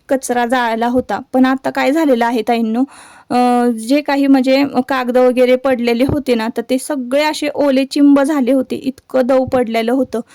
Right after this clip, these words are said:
आणि वातावरणामध्ये ना इतकं धुकं होतं आणि खूप गारवा होता. तर सकाळी सकाळी आंघोळ केली ना, अ, गरम पाण्यानं की मला थंडी अजिबात वाजत नाही, पण थंडी वातावरणामध्ये भरपूर असते ताईंनो,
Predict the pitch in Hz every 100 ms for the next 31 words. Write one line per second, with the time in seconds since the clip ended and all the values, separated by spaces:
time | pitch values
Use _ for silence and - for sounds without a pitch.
0 | - - - 247 277 269 269 262 269 254
1 | 277 277 247 247 - 262 - 269 269 311
2 | - 269 269 - 240 262 - 294 330 262
3 | 277 240 240 254 - 220 - _ - 285
4 | 320 311 302 311 320 277 294 285 269 262
5 | 269 277 262 254 247 254 - 233 240 240
6 | 247 247 247 240 233 226 247 247 240 233
7 | 240 277 247 240 240 202 233 240 269 269
8 | 233 240 233 233 - - - 247 262 294
9 | 262 254 294 285 269 254 254 254 262 240
10 | 233 302 240 220 247 262 269 - 247 233
11 | 226 220